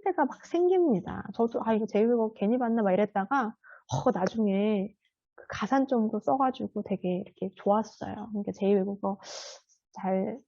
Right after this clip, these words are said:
포기하지 말고 보고요. 어, 어... 이렇게 찬찬히 잘 보고, 우리 학생들 워낙에 잘 하니까 본인을 믿으세요. 본인을 믿고 그냥, 어, 실수하지 않-, 않겠다 정도?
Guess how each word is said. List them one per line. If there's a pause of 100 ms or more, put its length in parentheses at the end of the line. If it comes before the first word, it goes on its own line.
포기하지
말고
보고요. (460)
어, (840)
어... (500)
이렇게
찬찬히
잘
보고,
우리
학생들
워낙에
잘
하니까 (200)
본인을
믿으세요.
본인을
믿고
그냥, (460)
어, (120)
실수하지
않-, (120)
않겠다
정도?